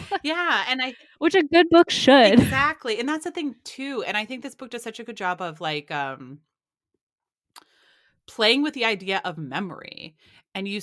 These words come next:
Speaker 1: see multiple
Speaker 2: Yes,
Speaker 1: people
Speaker 2: yes.
Speaker 1: having a completely different experience of something that happened based on where they were mentally at the time, what happened subsequently,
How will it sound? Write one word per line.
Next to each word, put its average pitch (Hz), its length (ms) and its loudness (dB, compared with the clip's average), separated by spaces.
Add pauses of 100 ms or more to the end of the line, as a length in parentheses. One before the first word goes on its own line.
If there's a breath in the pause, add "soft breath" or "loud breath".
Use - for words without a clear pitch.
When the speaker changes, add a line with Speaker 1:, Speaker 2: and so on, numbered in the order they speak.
(120)
Speaker 1:
see 220 240 -12
multiple 185 540 -6
Speaker 2:
Yes, - 80 -20
Speaker 1:
people 185 420 2
Speaker 2:
yes. 185 140 0
Speaker 1:
having 185 500 0
a 165 80 -12
completely 190 520 -10
different 196 300 -10
experience 185 920 -8 (200)
of 165 420 -2 (200)
something 170 420 -8
that 147 240 0
happened 247 760 -4 (800 soft breath)
based 202 340 -2
on 170 300 -4
where 185 260 -2
they 240 160 -6
were 202 240 -8
mentally 185 520 -8
at 170 120 -10
the 185 80 -12
time, 156 880 -6 (340)
what 180 260 -8 (260)
happened 185 560 -2
subsequently, 160 960 -12